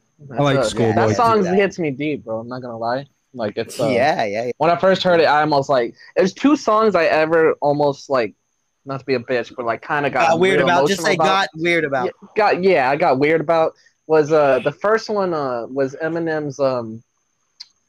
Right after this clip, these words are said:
Speaker 1: oh, what was the name of the song? Uh, like, Relapse? He's, fuck,
Speaker 3: Yeah.
Speaker 1: I'd have to look it up again, but I,
Speaker 2: Oh.
Speaker 1: I, I was, like, really young.
Speaker 2: I
Speaker 1: It was
Speaker 2: love
Speaker 1: one of
Speaker 2: that
Speaker 1: his, uh,
Speaker 2: album, man.
Speaker 1: Yeah, it was, it was one of the Relapse songs where he talks
Speaker 2: Is it
Speaker 1: about
Speaker 2: Medicine,
Speaker 1: getting found
Speaker 2: uh,
Speaker 1: by his
Speaker 2: Medicine
Speaker 1: daughter.
Speaker 2: Ball?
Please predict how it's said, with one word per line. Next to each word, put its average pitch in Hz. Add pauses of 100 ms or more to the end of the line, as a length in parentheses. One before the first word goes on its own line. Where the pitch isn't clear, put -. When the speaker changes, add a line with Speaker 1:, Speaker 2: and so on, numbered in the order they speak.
(600)
Speaker 1:
oh, 139
what 135
was 151
the 151
name 135
of 117
the 113
song? 113
Uh, 113 (300)
like, 123 (300)
Relapse? 160
He's, 131
fuck, -
Speaker 3:
Yeah. 143
Speaker 1:
I'd 143
have 151
to 139
look 135
it 135
up 127
again, 123
but 127
I, 147
Speaker 2:
Oh. 120
Speaker 1:
I, 113
I -
was, 185
like, 147 (420)
really 165
young. 160 (640)
Speaker 2:
I 131
Speaker 1:
It -
was 139
Speaker 2:
love 139
Speaker 1:
one 139
of 127
Speaker 2:
that 127
Speaker 1:
his, 117
uh, 117
Speaker 2:
album, 107
man. 107 (880)
Speaker 1:
Yeah, 156
it 135
was, 143
it 156
was 143
one 170
of 160
the 143
Relapse 123
songs 120
where 135
he 127
talks 135
Speaker 2:
Is 151
it -
Speaker 1:
about 131
Speaker 2:
Medicine, 160
Speaker 1:
getting 139
found 135
Speaker 2:
uh, 131
Speaker 1:
by 131
his 127
Speaker 2:
Medicine 165
Speaker 1:
daughter. 127
Speaker 2:
Ball? 185